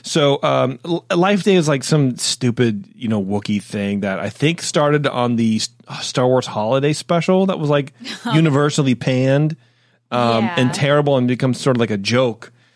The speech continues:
Speaker 1: And then now apparently Disneyland wants to take the joke and make it real. They want to de-meme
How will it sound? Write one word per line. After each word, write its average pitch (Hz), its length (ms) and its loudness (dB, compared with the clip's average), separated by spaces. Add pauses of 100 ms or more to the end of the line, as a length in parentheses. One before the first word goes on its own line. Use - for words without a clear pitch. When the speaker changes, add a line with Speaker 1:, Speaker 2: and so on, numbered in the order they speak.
(160)
Speaker 1:
And 127 100 2
then 120 140 4
now 117 300 2
apparently 113 520 0
Disneyland 110 420 0
wants 104 180 -2
to 113 60 -6
take 110 280 -2
the 107 100 -4
joke 110 340 0
and 104 120 0
make 104 200 -2
it 104 120 -2
real. 104 340 0
They 98 80 -4
want 104 160 -4
to 101 100 -6
de-meme 113 680 2